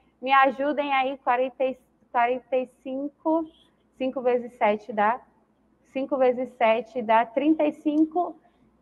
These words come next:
dá quarenta e dois. Isso quer dizer que do meu peso, dos meus sessenta quilos, quarenta e dois quilos seriam só de água. E os outros dezoito das outras coisas, né? Osso, músculo seco, né? Tudo isso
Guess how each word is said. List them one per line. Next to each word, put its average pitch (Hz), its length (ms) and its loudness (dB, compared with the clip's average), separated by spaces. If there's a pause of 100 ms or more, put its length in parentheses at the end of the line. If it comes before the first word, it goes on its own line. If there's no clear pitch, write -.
(160)
dá 302 640 6
quarenta 349 400 6
e 427 80 2
dois. 240 400 2 (140)
Isso 254 200 -6
quer 269 140 4
dizer 254 140 4
que 240 120 -14
do 277 100 -2
meu 285 240 4
peso, 277 520 4 (100)
dos 254 80 -4
meus 240 160 2
sessenta 254 420 -4
quilos, 302 460 -2 (280)
quarenta 294 360 6
e 330 60 2
dois 285 240 4 (100)
quilos 254 300 -6
seriam 226 440 0 (140)
só 294 220 8
de 339 180 0
água. 202 400 2 (380)
E 240 80 0
os 240 120 2
outros 247 300 2
dezoito 240 440 -4
das 220 220 2
outras 320 360 -4
coisas, 190 360 -4
né? 196 260 -6
Osso, 240 540 2 (360)
músculo 247 680 0
seco, 226 640 -4
né? 220 260 -4
Tudo 247 260 -8
isso 220 380 -6